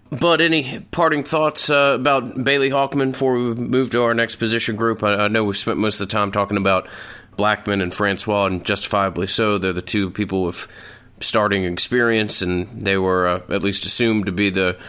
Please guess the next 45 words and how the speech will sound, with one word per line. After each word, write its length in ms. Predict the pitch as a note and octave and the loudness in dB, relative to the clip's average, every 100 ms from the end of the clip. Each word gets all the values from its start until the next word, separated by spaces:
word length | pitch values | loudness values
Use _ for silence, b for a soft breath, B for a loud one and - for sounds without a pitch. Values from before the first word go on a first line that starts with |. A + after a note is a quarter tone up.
| B B - | B B -6
the 120 | A2+ | -4
two 180 | G2+ B2+ | 2 2
major 240 | A#2 F#2+ | 2 0
candidates. 600 | F#2+ C#3 B2+ A#2 A2+ - | 0 2 2 2 0 0
Uh, 300 | A2 G2 G2+ - | 2 2 2 2
Hawkman, 480 | C#3 C#3 B2+ B2 | 0 2 0 0
at, 140 | G#2 - | 0 0
at 120 | - A2 | -2 0
times, 400 | B2 B2+ A#2 A#2 | 2 2 2 -2
at 120 | G2+ | 0
least 160 | A#2 | -2
from 160 | - B2 | -2 0
what 100 | A#2 | 2
I've 120 | A2+ | 2
heard, 180 | A#2+ A2+ | 0 0
has 160 | G#2+ A2+ | 0 -2
looked 180 | A2 | 0
good. 360 | A#2 A2+ A2 - B B B - | 2 2 2 -4 B B B -4
Uh, 360 | B2+ A#2+ A2 | 2 2 2
has 200 | - B2+ | 2 0
had 160 | C3+ C3+ | 2 0
his 160 | A#2+ | 2
ups 160 | A#2 A2+ | 0 0
and 100 | A2 | 0
downs 360 | G2+ G2+ G#2 G#2+ | 0 0 0 0
like 280 | G#2 - | -2 -4
every 240 | - G2+ G2 | -4 -2 -2
player 320 | G#2 G2+ F#2+ | 0 0 2
will 280 | F#2+ G2 F#2 | 2 0 0
at 80 | F2+ | -2
camp, 340 | A2 G2+ F#2+ - | 0 0 -2 -2
but, 300 | G2+ F2+ G2+ | -2 0 0
uh, 240 | G2 F#2+ - B B B B - | 2 2 -2 B B B B 0
uh, 140 | D#3 | 2
maybe 200 | D3+ D#3 | 4 2
just 220 | C3+ C3+ B2+ | 2 0 2
not 280 | C3+ A#2 | 2 2
the 500 | A#2+ A#2 A2 G#2+ - - | 2 4 2 -2 -8 -4
consistency 800 | A#2 - - B2+ A2 - B2 | -2 0 0 0 -2 -2 0
and 100 | A2 | 0
arm 240 | G2 A2 A2 | 0 0 0
strength 460 | - A2 G#2+ G2 | -2 0 -2 -2
needed, 440 | G2+ G#2+ G#2 G2 F#2+ | 0 2 0 0 0
uh, 260 | G2+ F#2+ | 2 2
to, 420 | F#2 - G2+ F#2 | 0 -2 0 0